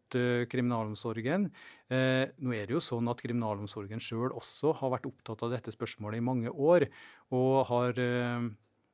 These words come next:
eh, jobbet med tiltak som vi kan gjøre for å så øke fellesskapstiden innsatte imellom. Men, eh, at dette er et resultat av, eh,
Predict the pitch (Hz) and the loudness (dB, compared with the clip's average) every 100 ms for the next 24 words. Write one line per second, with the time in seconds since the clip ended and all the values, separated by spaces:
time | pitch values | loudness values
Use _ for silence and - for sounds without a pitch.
0 | - - 127 123 120 135 123 110 101 151 | -18 -8 -4 -2 -2 0 0 0 0 4
1 | 123 - 117 104 98 139 - - 117 110 | 2 0 -6 -8 -2 -4 -2 -4 -2 -2
2 | 113 117 110 104 101 101 131 175 - 127 | -4 -2 -2 -2 -4 -2 0 0 -2 -4
3 | 120 127 - _ _ 120 107 107 - 143 | -2 -2 -4 _ _ -6 -4 -6 -2 0
4 | 131 110 - 98 - - 101 92 101 117 | 0 -2 -4 -8 -10 -12 -10 -10 -8 -8
5 | 117 104 98 - - 101 104 104 101 98 | -8 -8 -12 -14 -14 -10 -10 -10 -12 -18
6 | - - _ 123 127 123 123 120 113 113 | -20 -20 _ 0 4 4 2 2 0 -2
7 | 123 131 - 104 104 110 - 110 - 110 | -4 -6 -6 -6 -4 -6 -6 -8 -4 -4
8 | 107 - 104 104 101 98 104 104 | -4 -4 -2 -2 -4 -6 -6 -6